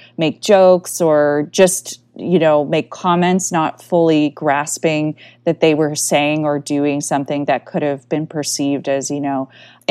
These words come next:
inappropriate or just, you know, offensive or questionable, you know, kind of on the spectrum of <laughs> where that falls. But I think what helps them have that moment and recognize it, care,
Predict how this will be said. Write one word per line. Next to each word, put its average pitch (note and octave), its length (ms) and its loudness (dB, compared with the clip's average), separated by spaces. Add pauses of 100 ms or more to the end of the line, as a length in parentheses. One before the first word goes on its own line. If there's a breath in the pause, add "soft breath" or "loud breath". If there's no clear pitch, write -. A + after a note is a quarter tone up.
inappropriate A#3 760 2
or E3 140 4
just, D#3+ 380 -4 (160)
you D3+ 120 -4
know, D3 120 -2
offensive G#3+ 540 2
or D#3+ 100 2
questionable, F3 680 0
you D3+ 60 0
know, D3 120 -2
kind E3 180 -8
of D#3+ 60 -6
on D#3 120 -4
the D#3 80 -6
spectrum D#3+ 680 -2
of C#3+ 300 -8 (160)
<laughs> - 220 -6
where E3+ 160 4
that E3+ 240 0
falls. E3+ 400 0 (560 loud breath)
But G#3 100 6
I F#3 120 8
think G#3 500 0
what E3 260 4
helps - 640 -4 (520)
them D#3+ 320 4
have F3+ 320 0
that E3 220 0
moment D#3 520 -4 (200)
and D3+ 240 -4
recognize D#3 640 -2
it, D3 280 -4 (220)
care, D#3 580 0